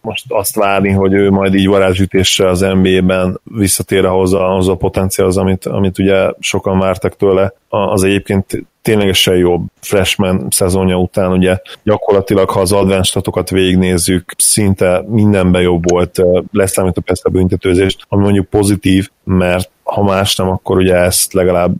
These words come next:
ö, megtudtuk, hogy, hogy ezen dolgozott, és ezért neki tényleg annyira finom keze volt, hogy, hogy ez a hatvannyolc százalékos büntetőzése az újonc évben azért az,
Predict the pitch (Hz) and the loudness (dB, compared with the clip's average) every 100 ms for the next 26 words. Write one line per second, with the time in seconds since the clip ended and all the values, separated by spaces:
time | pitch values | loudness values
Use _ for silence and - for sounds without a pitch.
0 | - 95 92 92 92 - 92 - - 95 | -4 -2 0 0 -2 -4 -4 -4 -2 0
1 | 98 92 87 95 92 92 92 92 92 - | 2 2 0 0 2 2 2 2 0 -4
2 | 101 - 92 95 92 92 95 - 95 92 | -6 -4 0 0 0 -2 -6 -4 0 0
3 | 98 95 95 90 101 90 92 90 90 92 | 0 0 0 -2 -2 -2 -2 -2 0 0
4 | 92 87 - 95 _ - 87 92 92 - | 0 0 -2 -4 _ -4 -2 0 0 -2
5 | 90 90 87 90 90 90 90 90 92 87 | -2 -2 0 0 0 0 -2 0 0 0
6 | - 90 90 - 92 87 92 90 87 87 | -2 -2 -2 -2 -2 0 0 2 0 0
7 | - 90 87 90 87 90 90 90 | 0 0 0 0 0 0 0 -4